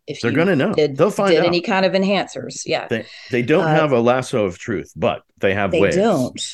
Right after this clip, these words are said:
Speaker 1: Oh, we're gonna talk about that, 'cause I have some questions for you about that lasso.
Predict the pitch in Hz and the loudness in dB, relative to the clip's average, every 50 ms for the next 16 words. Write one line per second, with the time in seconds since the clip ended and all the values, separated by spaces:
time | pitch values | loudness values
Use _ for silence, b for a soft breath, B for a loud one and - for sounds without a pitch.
0 | - - - 175 190 170 147 139 175 240 254 247 147 104 - - 180 185 185 180 | -14 -6 0 2 4 4 4 4 2 2 2 2 0 -2 -2 -2 0 0 0 -2
1 | 127 - 117 104 - - 143 135 127 110 90 - - - 127 - 135 165 202 170 | -4 -8 -10 -12 -6 -2 0 0 0 -2 -4 -8 -10 -10 -6 -2 0 0 2 0
2 | 135 - - 135 127 - - 156 - - - - 104 117 - - - 143 143 151 | 0 -4 -6 -10 -8 -2 0 0 0 0 -2 -6 -10 -12 -12 -10 -8 -6 -4 -4
3 | 120 151 143 135 131 - 131 127 - 131 135 131 131 - - - 147 - | -4 -4 -4 -6 -4 -4 -6 -6 -6 -6 -6 -6 -6 -6 -8 -10 -10 -10